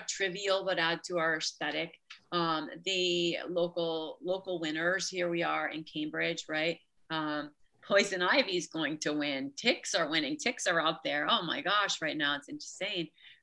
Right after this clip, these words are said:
Um, bald eagle hatchling survival rates will increase. Lilacs are blooming earlier. Here's something. Um, uh, Diane, you know, my partner Jacqueline is in the real estate,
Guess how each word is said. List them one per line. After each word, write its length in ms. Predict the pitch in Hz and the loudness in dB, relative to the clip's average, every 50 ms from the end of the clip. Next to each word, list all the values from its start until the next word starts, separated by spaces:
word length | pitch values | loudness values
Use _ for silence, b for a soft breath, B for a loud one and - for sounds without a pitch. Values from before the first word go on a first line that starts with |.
| _ - | _ -6
Um, 340 | 165 160 156 160 156 160 | -4 -2 -2 -2 -4 -2
bald 260 | 165 190 180 180 170 175 | 2 2 4 4 2 0
eagle 440 | 190 190 208 226 240 262 277 - _ _ - | -2 -2 -2 -2 -2 -2 -4 -6 _ _ -2
hatchling 460 | 220 226 240 - - 233 240 240 247 | 0 0 0 -2 -6 -8 -8 -8 -8
survival 420 | - 254 233 233 226 233 240 247 | -6 -6 -4 -4 -4 -4 -4 -6
rates 300 | 240 240 240 254 247 - | -6 -6 -6 -6 -8 -10
will 80 | 226 220 | -10 -10
increase. 580 | 233 233 240 - - 254 247 247 254 247 - - - | -8 -8 -8 -8 -6 -6 -4 -4 -4 -6 -8 -12 -10
Lilacs 520 | 139 156 185 196 202 208 214 214 - - 220 | -8 -6 -6 -4 -2 -2 -2 -2 -4 -6 -10
are 100 | 220 214 202 | -12 -12 -14
blooming 280 | 208 214 214 214 208 - - | -18 -18 -18 -16 -16 -14 -10
earlier. 560 | 190 196 202 202 208 220 226 226 226 226 233 b b b b b b b _ _ | -8 -8 -8 -8 -8 -8 -4 -4 -4 -4 -4 b b b b b b b _ _
Here's 300 | - 254 262 392 - - | 0 2 2 2 0 -2
something. 560 | - - 180 175 170 - 185 208 240 320 302 254 - - 196 | -4 -4 -6 -6 -4 -4 -4 -2 -2 -2 -4 -4 -6 -6 -4
Um, 340 | 185 185 185 180 175 165 - - _ _ _ _ _ _ _ _ _ - | -4 -2 -2 -4 -4 -6 -10 -14 _ _ _ _ _ _ _ _ _ -8
uh, 180 | 180 180 175 165 | -4 -4 -4 -2
Diane, 280 | - 185 185 185 185 | -2 -2 -2 -2 -2
you 100 | 185 180 | -4 -4
know, 120 | 180 180 175 | -4 -4 -2
my 140 | 175 170 175 | -2 -4 -4
partner 340 | - - 175 170 180 185 | -2 -4 -4 -4 -4 -6
Jacqueline 460 | 170 180 180 175 185 - - 175 170 165 | -4 -4 -4 -4 -4 -4 -6 -8 -6 -6
is 180 | 165 151 - | -6 -8 -10
in 80 | 160 165 | -10 -10
the 80 | 170 170 | -6 -4
real 200 | 180 185 196 202 | -4 -2 -2 -4
estate, 480 | 233 - - - 175 170 165 - - | -6 -10 -8 -4 -4 -4 -4 -4 -8